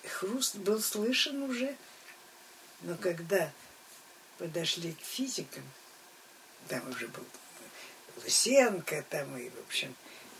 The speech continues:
все, все знали, как надо, как устроен мир, не только Никита. Вот. И тогда они... Тут,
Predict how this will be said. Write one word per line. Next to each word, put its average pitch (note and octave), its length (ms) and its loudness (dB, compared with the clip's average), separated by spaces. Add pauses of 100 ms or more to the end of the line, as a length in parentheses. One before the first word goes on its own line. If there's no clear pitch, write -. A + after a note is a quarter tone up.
(140)
все, - 200 6 (340)
все A#3+ 180 10
знали, C#3+ 340 2
как - 260 -4
надо, C3+ 320 -6 (680)
как C3+ 220 -8
устроен C3 520 -4
мир, A2 140 -10 (380)
не C3 120 -10
только C3+ 240 -4
Никита. B2 360 -8 (3250)
Вот. F3 160 -2 (1160)
И F#3+ 120 -2
тогда F#3+ 560 8 (140)
они... A3+ 440 6 (2250)
Тут, A3+ 180 -4